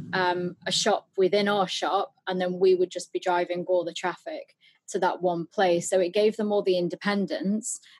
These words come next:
um, of running their own business and building their own business on the platform. So we wanted it to be completely self-service. And also we've been, um,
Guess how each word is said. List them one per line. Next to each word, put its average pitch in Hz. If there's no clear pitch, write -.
um, 175
of 170
running 185
their 180
own 170
business 170
and 175
building 180
their 170
own 165
business 185
on 165
the 160
platform. 170
So 175
we 185
wanted 202
it 240
to -
be 185
completely 180
self-service. 175
And 180
also 180
we've 208
been, 208
um, 185